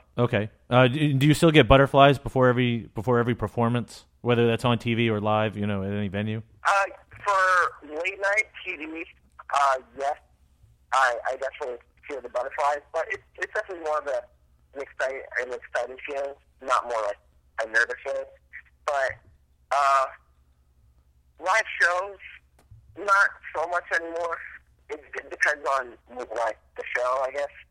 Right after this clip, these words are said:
Speaker 2: Like, the last time we played, uh, in New York, we played at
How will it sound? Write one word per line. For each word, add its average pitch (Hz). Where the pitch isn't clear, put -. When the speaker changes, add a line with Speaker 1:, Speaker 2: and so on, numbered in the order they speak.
Speaker 2:
Like, 127
the 139
last 143
time 147
we 135
played, 127
uh, 110
in 120
New 120
York, 123
we 120
played 123
at 117